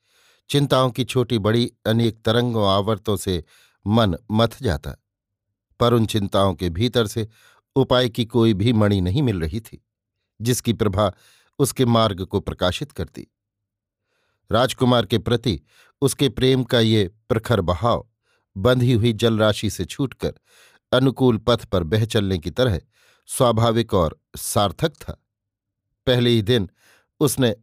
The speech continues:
राजकुमार के शौर्य का जैसा दृश्य देखा था, उसके सबसे एकांत स्थान पर, जहां तमाम जीवन में मुश्किल से किसी का प्रवेश होता है,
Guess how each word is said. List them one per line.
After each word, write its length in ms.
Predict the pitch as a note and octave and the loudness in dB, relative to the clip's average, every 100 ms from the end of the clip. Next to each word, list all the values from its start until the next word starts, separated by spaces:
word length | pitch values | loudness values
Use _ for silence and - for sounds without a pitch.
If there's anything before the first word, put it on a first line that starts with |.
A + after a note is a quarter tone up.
| - | -2
राजकुमार 580 | B2+ B2 - A2 A2 G#2 | 0 0 0 2 2 0
के 120 | G2+ | -4
शौर्य 400 | - A2 G2+ G2+ | -2 0 2 0
का 140 | G#2 | -2
जैसा 320 | F#2 F#2 - | -2 -2 -2
दृश्य 380 | D#2 F2+ F#2+ G2 | -6 -6 -8 -6
देखा 360 | D2+ A#2 - C#3+ | -4 -4 -2 -4
था, 280 | - - _ _ _ _ _ _ _ _ _ | -6 -16 _ _ _ _ _ _ _ _ _
उसके 400 | E3 - D3 C3 - _ - | -2 0 0 0 -2 _ -10
सबसे 640 | - C#3 B2+ - B2+ A2+ | -2 0 0 0 2 2
एकांत 400 | G#2+ A#2 A2+ G2 | 2 0 0 -2
स्थान 380 | - - B2 C#3 | -6 -4 -4 -4
पर, 140 | C#2+ - _ _ _ _ G2 | -8 -16 _ _ _ _ -4
जहां 300 | A#2+ B2 A2+ | 2 2 2
तमाम 460 | B2 A#2 A#2 A2 | 2 2 4 2
जीवन 300 | G2 A2+ A2+ | 0 0 0
में 220 | A2 G#2 F#2 _ _ - | 0 -2 -6 _ _ -4
मुश्किल 400 | A2+ C3 - B2+ | 0 0 0 -2
से 140 | A2 A2+ | -2 -4
किसी 320 | - A2+ A#2 | -6 -6 -4
का 140 | A2+ | -2
प्रवेश 480 | F#2+ F#2+ F2+ F#2+ - | -2 -2 0 -2 -2
होता 360 | - A#2+ C3+ | -6 -6 -2
है, 120 | C3+ | -2